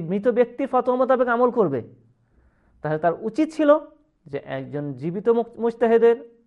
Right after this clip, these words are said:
যিনি ফাল আলাম, অনুসরণ করে সে মৃত-, তিনি, তিনি যদি অনুমতি দিয়ে থাকেন সেই হিসেবে সেই পূর্বের মুজ-, মুজতাহিদে বাকি থাকতে পারত। কিন্তু যেহেতু সে নতুন মুজতাহিদের কাছে এবং অনুমতি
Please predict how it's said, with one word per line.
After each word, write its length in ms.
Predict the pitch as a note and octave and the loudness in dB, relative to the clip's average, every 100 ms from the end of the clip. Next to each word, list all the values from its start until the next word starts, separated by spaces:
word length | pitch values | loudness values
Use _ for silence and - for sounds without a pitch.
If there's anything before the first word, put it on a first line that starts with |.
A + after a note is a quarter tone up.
| C#3 | -12
যিনি 140 | D3 D3+ | -10 -2
ফাল 160 | D#3 E3 F#3+ | -2 0 0
আলাম, 200 | A3 B3 B3 _ _ _ _ _ - | 2 0 -6 _ _ _ _ _ -8
অনুসরণ 420 | F3+ G3+ G#3 G#3 G#3 G#3+ | -4 -2 0 -2 0 2
করে 160 | B3 D4+ - _ - | 4 4 0 _ -8
সে 80 | E3 D#3 | -6 -6
মৃত-, 220 | E3 E3 F3 | -8 -10 -8
তিনি, 160 | F3+ F3+ - | -8 -8 -10
তিনি 160 | F3 F3+ | -8 -6
যদি 120 | F3 F3 | -4 -4
অনুমতি 300 | F3 F#3 F#3 F3 | -4 -6 -6 -4
দিয়ে 140 | G3 A3+ | 0 0
থাকেন 240 | A3+ A3+ A#3 - _ _ _ | 0 -2 -4 -8 _ _ _
সেই 140 | F#3+ F#3+ | -2 0
হিসেবে 280 | G#3+ B3 B3 C#4+ - _ _ _ - | 0 0 0 -2 -4 _ _ _ -12
সেই 120 | D3+ B2+ - - _ | -12 -12 -20 -20 _
পূর্বের 380 | A3 B3+ A#3+ A#3 G#3+ | -2 0 6 6 6
মুজ-, 200 | F#3+ - F3 | -4 -8 -8
মুজতাহিদে 440 | D#3 E3 D#3 D3+ D#3 B2+ | -8 -4 -4 -2 -4 -6
বাকি 240 | A2+ C3+ B2+ | -10 -16 -16
থাকতে 260 | C3 - C3+ C#3+ | -20 -14 -12 -8
পারত। 220 | D3 D3 - _ _ _ - | -8 -10 -18 _ _ _ -12
কিন্তু 140 | C#3+ C#3+ | -6 -2
যেহেতু 240 | F#3 A3+ A#3+ | 0 -2 2
সে 100 | C4 A3 - - _ _ D#3+ | 4 4 -2 -20 _ _ -6
নতুন 200 | F#3 B3 A#3+ | -4 0 2
মুজতাহিদের 400 | B3+ B3+ B3 B3 | 2 4 4 4
কাছে 120 | A3+ A#3 - | 2 -2 -4
এবং 100 | F#3+ G#3+ A#3 | -2 0 0
অনুমতি 320 | B3+ C4 | -2 -2